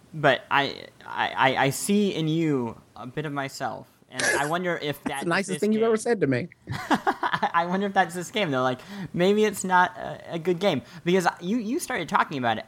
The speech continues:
Speaker 1: I'll be honest, I didn't have a lot of interest in this game.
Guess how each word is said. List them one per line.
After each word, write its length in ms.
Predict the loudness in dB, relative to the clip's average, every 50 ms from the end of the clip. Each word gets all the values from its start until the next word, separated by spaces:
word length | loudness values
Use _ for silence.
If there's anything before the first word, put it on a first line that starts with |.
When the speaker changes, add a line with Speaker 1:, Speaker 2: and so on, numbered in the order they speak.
| 0 2
Speaker 1:
I'll 100 | 2 4
be 140 | 4 4 4
honest, 320 | 6 4 4 0 -6 -10 -8
I 200 | -4 0 0 0
didn't 180 | 0 -2 -4
have 160 | -4 -4 -4 -4
a 40 | -4
lot 180 | -6 -6 -6
of 80 | -6 -8
interest 480 | -10 -12 -12 -12 -14 -16 -16 -16 -16 -18
in 80 | -18
this 160 | -18 -20 -20
game. 320 | -20 -20 -20 -20 -20 -20